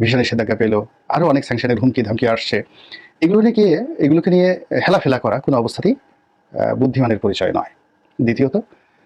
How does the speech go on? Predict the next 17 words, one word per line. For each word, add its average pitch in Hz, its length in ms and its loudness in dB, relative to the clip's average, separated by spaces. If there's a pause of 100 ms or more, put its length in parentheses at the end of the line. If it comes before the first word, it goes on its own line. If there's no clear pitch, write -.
(140)
আমেরিকা 185 280 2
যখন 180 160 0
এই 143 60 4
ধরনের 156 240 0
কোনো 131 120 0
একটি 123 120 -2
পদক্ষেপ 110 420 -2 (100)
নেয়, 101 260 0
সেখানে - 300 -2
ভারত 156 340 0
বা 135 180 0
অন্য 147 180 0
কোনো 156 180 0
শক্তিশালী 120 280 -2
বন্ধু 113 220 0
রাষ্ট্র 113 260 -2 (680)
কোনো 156 160 4